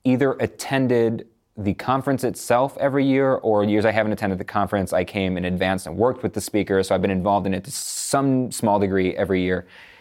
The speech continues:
This year, twenty eighteen's conference was a triumph.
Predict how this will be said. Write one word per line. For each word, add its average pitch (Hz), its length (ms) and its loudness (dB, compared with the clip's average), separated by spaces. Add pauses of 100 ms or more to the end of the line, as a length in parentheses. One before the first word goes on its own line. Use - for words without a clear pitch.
(160)
This 98 460 -2
year, 98 560 0
twenty 98 340 0
eighteen's 85 840 -4 (140)
conference - 720 -8
was 87 480 -2
a 95 80 -8
triumph. - 800 -10